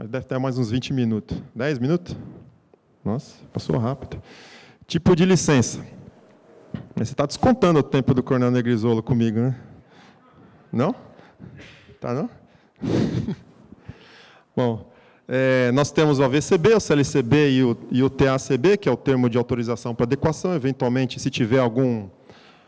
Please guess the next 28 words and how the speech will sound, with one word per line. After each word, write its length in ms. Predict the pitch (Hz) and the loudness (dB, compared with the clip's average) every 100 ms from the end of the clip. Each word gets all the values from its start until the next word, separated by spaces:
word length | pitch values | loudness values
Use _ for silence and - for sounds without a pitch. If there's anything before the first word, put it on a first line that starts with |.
| _ _ _ | _ _ _
é, 600 | 117 120 117 113 110 110 113 | -2 0 0 -2 -2 -6 -6
alguma 260 | 113 127 | -2 0
necessidade 540 | 127 120 107 123 123 107 | 0 -2 -4 -2 0 0
de 80 | |
obra 160 | 123 123 | 0 0
estrutural, 600 | - - 113 107 139 143 | -8 -6 -4 -2 0 0
alguma 200 | 117 120 | 0 0
medida 440 | 117 117 123 117 110 | 0 2 2 2 2
complexa, 720 | 123 107 127 147 147 - 139 - - - | -2 0 2 0 0 -6 -6 -8 -20 -8
é 120 | 123 120 | -2 -2
possível 380 | - - 120 | 0 0 2
dar 100 | 120 | 2
um 100 | 120 | 0
prazo. 460 | 120 127 151 175 175 - - _ _ _ _ _ | 0 0 0 -2 -6 -10 -20 _ _ _ _ _
Você 160 | - 143 | -6 -2
já 220 | 123 131 | 0 0
tem 180 | 117 120 | 0 0
conhecimento. 760 | 123 123 - 156 170 190 - - - _ _ _ _ _ - _ _ _ | 2 0 0 0 0 0 -4 -12 -20 _ _ _ _ _ -20 _ _ _
Né, 180 | 135 160 | 0 4
nós 160 | 156 - | 4 4
temos 220 | 156 156 | 4 6
diversos 480 | 131 135 160 151 117 | 6 6 6 4 0
dados 300 | 147 131 - | 0 0 -4
públicos 420 | - 165 131 - | 0 2 2 -2
que 80 | - | -2
podem 220 | 143 139 | 2 2
ser 160 | - 147 | 2 -2
extraídos 840 | - 135 127 131 117 107 - | 0 0 2 0 0 -4 -8